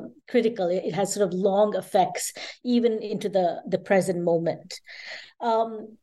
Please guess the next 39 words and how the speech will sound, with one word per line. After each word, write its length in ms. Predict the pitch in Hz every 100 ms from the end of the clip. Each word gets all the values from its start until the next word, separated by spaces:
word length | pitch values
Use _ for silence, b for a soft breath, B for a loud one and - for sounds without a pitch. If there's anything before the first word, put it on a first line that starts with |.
| _
but 220 | 233 254
at 140 | 254 247
a 40 |
deeper 360 | 208 294 359 415
level, 560 | 262 196 170 202 226 -
I, 260 | 226 - 226
I 20 |
think 240 | 302 320
what 140 | 320 277
I, 80 |
what 260 | 226 214 220
I, 160 | 196 190
what 340 | 196 202 190
you're 120 | 214
pointing 400 | 208 226 226 240
to 80 | 247
when 160 | 214 190
you 80 |
talk 240 | 190 196 202
about 180 | 196 190
the 60 |
extractive, 760 | 190 - - 190 180 220 190 185
um, 420 | 185 180 175 180
versus 520 | 240 208 196 208 175 170
the, 260 | 185 170 -
um, 460 | 185 165 170 - -
restorative 580 | 208 - 226 240 220 160
s-, 220 | - - -
state, 400 | _ 196 190 - - B B B _ B B -
um, 300 | 233 208 233
is 220 | 254 240
that, 280 | 247 233 240
um, 380 | 233 220 208 208 - -
part 180 | 262 311
of 100 | 359
what 120 | 277
I, 80 | 226
what 320 | 214 208 214
I 160 | 196